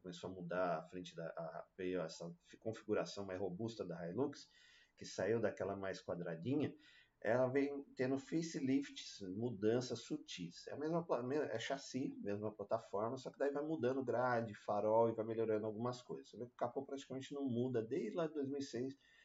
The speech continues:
né, a versão diesel, que é aqui a, a parte de cima. É, então a grade cromada, né, dá, se você quiser fazer um chrome delete, fica à vontade, os faróis. É um carro, não é tão confortável que a plataforma de chassi,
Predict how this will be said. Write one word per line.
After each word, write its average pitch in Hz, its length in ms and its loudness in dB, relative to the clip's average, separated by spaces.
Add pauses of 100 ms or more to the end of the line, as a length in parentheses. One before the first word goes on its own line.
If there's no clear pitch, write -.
(100)
né, 101 120 2
a 113 100 6
versão 101 360 -2
diesel, 95 400 -4 (400)
que 110 140 2
é 107 60 10
aqui 107 280 2
a, 104 100 6
a 92 440 2 (140)
parte 92 240 0
de 101 100 -4
cima. 120 420 0 (400)
É, 107 120 6 (760)
então 151 200 0
a 160 60 2
grade 135 280 8
cromada, 139 760 4
né, 104 240 2
dá, 95 300 2
se 85 80 -14
você 87 80 -8
quiser 87 220 -2
fazer 90 220 0
um 92 80 -6
chrome 92 200 -2
delete, 85 380 0
fica 98 200 -10
à - 20 -8
vontade, 107 480 2
os - 100 -14
faróis. 101 580 2 (320)
É 139 60 0
um 160 140 4
carro, 151 320 4
não 165 220 2
é 160 60 6
tão 135 240 -2
confortável 113 520 0
que - 80 -2
a 95 40 -2
plataforma 92 460 -2
de 90 80 -8
chassi, 117 540 -4